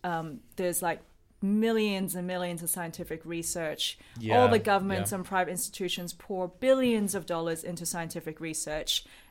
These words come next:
Speaker 1: Everything we live and breathe is based on science in terms of
Speaker 2: Yeah.
Speaker 1: air and gravity, um, hormones, everything.
Speaker 2: Yeah.
Speaker 1: However, only three percent of the population can actually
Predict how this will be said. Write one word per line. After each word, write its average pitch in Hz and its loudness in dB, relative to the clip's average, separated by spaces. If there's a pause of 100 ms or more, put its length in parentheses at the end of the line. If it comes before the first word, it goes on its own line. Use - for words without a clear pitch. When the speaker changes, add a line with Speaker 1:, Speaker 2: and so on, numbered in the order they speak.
Speaker 1:
Everything 240 2
we 214 2
live 202 0
and 175 -4
breathe 175 -4 (240)
is 180 0
based 156 -6
on 170 -6
science 294 0
in 180 -4
terms 170 -2
of 160 -4
Speaker 2:
Yeah. - 2
Speaker 1:
air 180 4
and 156 -4
gravity, 190 2 (380)
um, 180 2
hormones, 190 2
everything. 226 0
Speaker 2:
Yeah. 110 2 (120)
Speaker 1:
However, 247 6 (300)
only 220 4
three 254 -2
percent 226 0
of 190 -6
the 190 -8
population 180 -2
can 170 -10
actually 175 -4